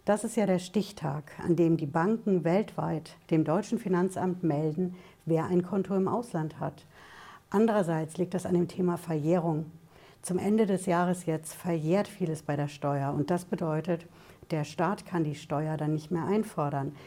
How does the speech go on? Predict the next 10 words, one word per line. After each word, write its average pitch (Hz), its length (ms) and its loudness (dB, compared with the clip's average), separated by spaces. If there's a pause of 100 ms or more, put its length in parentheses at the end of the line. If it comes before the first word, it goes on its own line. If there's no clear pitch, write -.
(120)
Genau 160 220 4
das 180 280 0
will 175 120 2
die 143 120 -4
Steuerfahndung 156 760 0
verhindern 170 600 4 (500)
und 175 120 2
hat 180 180 0
deswegen 180 440 0
aktuell 151 640 -4